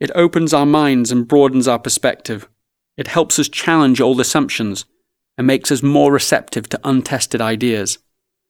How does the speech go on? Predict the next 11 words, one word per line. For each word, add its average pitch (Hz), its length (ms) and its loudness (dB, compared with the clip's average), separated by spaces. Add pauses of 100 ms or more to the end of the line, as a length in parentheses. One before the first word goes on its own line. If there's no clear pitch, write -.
(320)
It 135 160 -4
gives 156 240 2
us 151 120 4
permission 139 720 0
to - 140 -8
expand 123 640 -2
our 117 240 0
own 143 280 2
stream 135 340 2
of 117 120 -4
consciousness 120 640 -4